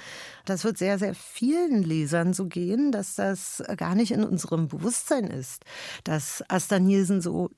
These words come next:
zauberhafte Geschichten geschrieben hat. Und ich war wirklich verblüfft von der Qualität und von dem Humor und von der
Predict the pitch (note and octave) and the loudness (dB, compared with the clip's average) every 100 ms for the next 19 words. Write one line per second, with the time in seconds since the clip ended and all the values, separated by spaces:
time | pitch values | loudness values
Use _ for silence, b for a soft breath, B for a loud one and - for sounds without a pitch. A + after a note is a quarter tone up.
0 | _ - - F#3 C4 C#4 A#3+ F#3 F#3 - | _ -4 0 2 2 4 0 -2 -4 -4
1 | A#3+ A3 F#3 G3+ - A#3 - B3 E3 - | -2 -2 -2 -4 -2 -6 -2 -2 0 -2
2 | E3+ E3+ F#3 F#3 G#3 B3 - G3+ G3 G3 | -4 -2 0 0 -2 -2 0 4 6 6
3 | F#3+ F#3 - G#3 - F#3+ F3+ F#3+ F#3+ - | 4 0 -2 0 0 0 2 4 2 -2
4 | - E3+ F#3 B3 C#4 C#4+ B3+ A#3+ - - | -6 -2 2 4 4 4 2 0 -2 -2
5 | F#3 F#3 G#3 C4 C#4 - - A#3 G3 F#3+ | -2 2 4 4 2 -6 -2 0 4 4
6 | F#3 F#3 - - F#3+ F#3+ - - A#3+ A#3+ | 4 2 -2 0 0 0 -2 0 2 2
7 | - F#3+ G3+ F#3 G3 F#3+ A3 A3 A3+ A#3 | 0 -2 0 0 2 4 4 6 6 6
8 | G#3+ G#3 - F#3+ F3+ - F#3+ F#3+ | 6 4 4 0 0 -2 0 0